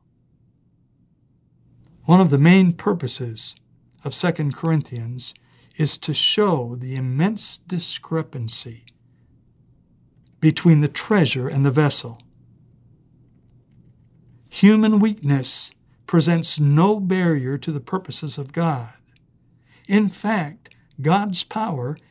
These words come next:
is made perfect in weakness,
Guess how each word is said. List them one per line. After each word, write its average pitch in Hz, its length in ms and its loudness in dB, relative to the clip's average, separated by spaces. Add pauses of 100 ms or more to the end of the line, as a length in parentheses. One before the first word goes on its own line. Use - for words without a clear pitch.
(120)
is 180 320 0
made 190 500 2
perfect - 520 -8
in 202 220 2
weakness, 175 800 -2